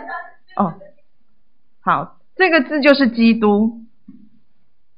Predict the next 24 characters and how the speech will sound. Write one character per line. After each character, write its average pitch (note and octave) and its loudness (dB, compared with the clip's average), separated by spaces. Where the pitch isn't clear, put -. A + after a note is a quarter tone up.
后 F4+ 8
面 F4 6
的 D4 8
Mass B3+ 4
是 A#3 0
弥 A#3 8
撒 B3 8
的 F3 0
意 F#3 -2
思。 - -14
所 D#4 4
以 D#4 2
圣 D4 4
诞 A#3 4
节 F3+ 0
的 F3+ 2
这 A3+ 0
个 G3+ 2
Merry A3+ 4
Christmas， A3+ -4
是 B3 -4
Christmas， A3+ -2
是， G3 -4
是 G3+ -6